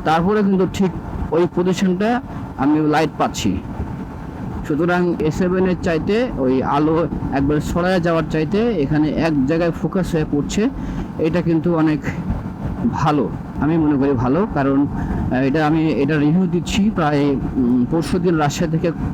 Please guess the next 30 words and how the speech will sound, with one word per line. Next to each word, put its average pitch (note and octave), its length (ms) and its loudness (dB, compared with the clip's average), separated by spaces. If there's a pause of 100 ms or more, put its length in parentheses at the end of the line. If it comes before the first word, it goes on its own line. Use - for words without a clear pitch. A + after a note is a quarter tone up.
কুয়াকাটাতে D3+ 480 0
গিয়েছি D3+ 480 2 (320)
রা-, C#3 160 2
সারা D3 320 0
রাতে। F#3+ 320 2 (460)
আবার F3+ 300 0
ঠিক F#3 200 2 (220)
আজ, C#3 120 0 (120)
মানে B2+ 160 2
হচ্ছে B2+ 300 0
দুদিন D#3 360 2
পরে, D3 280 2
দুই C#3+ 200 2
রাত D3+ 200 2
কুয়াকাটাতে C3 440 0
ছিলাম, C3+ 440 0 (1300)
সেই D#3 240 0
দুই D#3+ 200 2
দিন F3 200 2
পরে E3 440 0 (300)
আজকে C#3 460 -2
আবার C#3 280 2
হচ্ছে C3+ 680 2
ব্যাক B2 360 0
করছি। A2+ 480 -2 (1300)
এখন E3+ 340 2
দেখেন F3+ 280 2
একবারে D#3+ 380 0
ক্লিয়ার E3 380 0
আলো A2+ 260 0